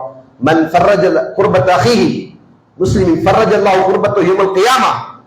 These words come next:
யார் தன்னுடைய முஸ்லிம் சகோதரனுடைய கஷ்டத்தை, துன்பத்தை இந்த உலகில் நீக்குகிறாரோ,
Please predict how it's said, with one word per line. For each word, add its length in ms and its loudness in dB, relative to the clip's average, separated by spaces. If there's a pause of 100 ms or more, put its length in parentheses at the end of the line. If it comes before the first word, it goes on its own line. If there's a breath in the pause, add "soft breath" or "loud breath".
(100)
யார் 320 2
தன்னுடைய 300 0
முஸ்லிம் 260 -4
சகோதரனுடைய 560 0 (340)
கஷ்டத்தை, 640 -2
துன்பத்தை 680 0
இந்த 200 0
உலகில் 380 2
நீக்குகிறாரோ, 680 0